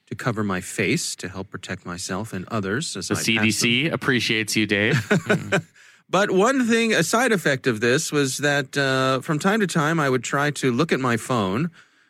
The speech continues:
Speaker 1: and, uh, my Face I D on my I O S device would not let me in. It was not at all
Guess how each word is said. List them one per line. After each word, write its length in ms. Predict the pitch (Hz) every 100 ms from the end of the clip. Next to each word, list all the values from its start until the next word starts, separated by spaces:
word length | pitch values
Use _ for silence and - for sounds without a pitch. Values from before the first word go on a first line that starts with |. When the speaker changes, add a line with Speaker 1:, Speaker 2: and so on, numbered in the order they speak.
| _ -
Speaker 1:
and, 560 | 131 139 135 139 135
uh, 320 | 139 135 135
my 220 | 135 139 131
Face 280 | 190 208
I 200 | 185 147
D 320 | 131 135 139 147
on 260 | 135 135
my 560 | 131 127 127 127 127 131
I 200 | 135 147
O 140 | 139
S 140 | 135 123
device 440 | 127 120 120 117
would 100 | 113
not 300 | 120 135 -
let 180 | 120 117
me 160 | 123 120
in. 340 | 123 101 87
It 120 | 98
was 120 | 98
not 280 | 107 127 127
at 80 | 107
all 500 | 110 127 127 127